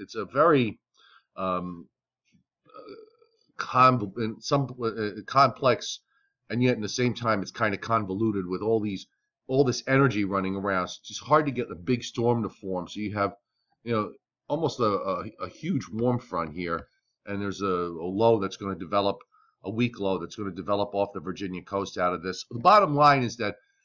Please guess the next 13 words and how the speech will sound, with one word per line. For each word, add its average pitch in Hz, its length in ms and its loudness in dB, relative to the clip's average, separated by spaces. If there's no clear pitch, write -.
there 117 80 0
probably 156 520 6
will 123 220 4
be 117 200 2
a 107 80 2
pretty 131 320 0
good 113 240 -2
soaking 113 500 -2
rain, 104 400 -2
uh, 92 260 -2
for 113 240 2
the 98 180 -6
east, 117 400 -6